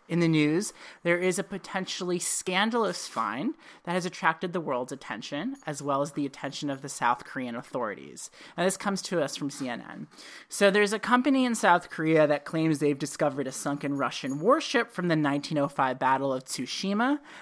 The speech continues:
that has supposedly has on board nine billion dollars worth of gold.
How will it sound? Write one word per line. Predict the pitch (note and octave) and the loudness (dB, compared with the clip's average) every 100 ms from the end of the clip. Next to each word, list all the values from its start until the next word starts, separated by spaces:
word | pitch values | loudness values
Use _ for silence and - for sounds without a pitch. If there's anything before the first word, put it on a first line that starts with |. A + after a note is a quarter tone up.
| - | -4
that | E3 | 2
has | F#3+ | 2
supposedly | F#3 F3+ G#3+ A3 A3 G#3 | 2 2 4 4 2 0
has | G3+ - F3 E3+ E3 - | -2 -2 2 2 2 0
on | E3 D#3 | -2 -2
board | D3 C#3+ C#3+ | 2 2 4
nine | C#3+ D#3 D#3 | 2 0 -2
billion | D3 C#3+ C#3+ | 0 0 0
dollars | C3+ A#2+ B2+ C3 - | 2 0 0 -4 -8
worth | A2+ A#2+ | -12 -12
of | A#2+ | -12
gold. | - C3 G#2+ - E3 | -10 -8 -8 -10 -16